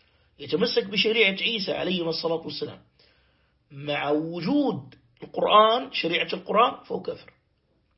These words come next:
ولذلك في الحديث قال: "لو كان موسى بن عمران حيا ما وسعه إلا اتباعه"، وفي رواية: "فتبعتموه وتركتموني ضللتم ضلالا بعيدا". وهذا المعنى صحيح. واضح النقطة هذه؟ ولذلك ربنا قال في شريعة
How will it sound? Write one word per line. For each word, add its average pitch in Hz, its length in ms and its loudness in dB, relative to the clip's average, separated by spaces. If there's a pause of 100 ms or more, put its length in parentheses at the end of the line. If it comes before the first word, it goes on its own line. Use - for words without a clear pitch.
(800)
ولذلك 156 280 0
في - 80 -12
الحديث 190 300 -6
قال: 165 260 0
"لو 147 120 -4
كان 170 240 -2
موسى 180 300 -6
بن 135 120 -12
عمران 139 440 -6 (800)
حيا 196 360 -2
ما 185 160 -2
وسعه 170 420 0
إلا 156 180 -4
اتباعه"، 104 380 -10 (240)
وفي 135 180 -6
رواية: 190 260 0
"فتبعتموه 180 760 -4
وتركتموني 202 960 -2 (500)
ضللتم 175 480 2
ضلالا 156 420 2
بعيدا". 101 320 -14 (1000)
وهذا 151 140 0
المعنى 202 280 0
صحيح. 196 380 -10 (1400)
واضح 127 180 -8
النقطة 175 460 2
هذه؟ 226 100 -2
ولذلك 165 280 -2
ربنا 165 280 -4
قال 165 220 -2
في 143 80 -8
شريعة - 260 -4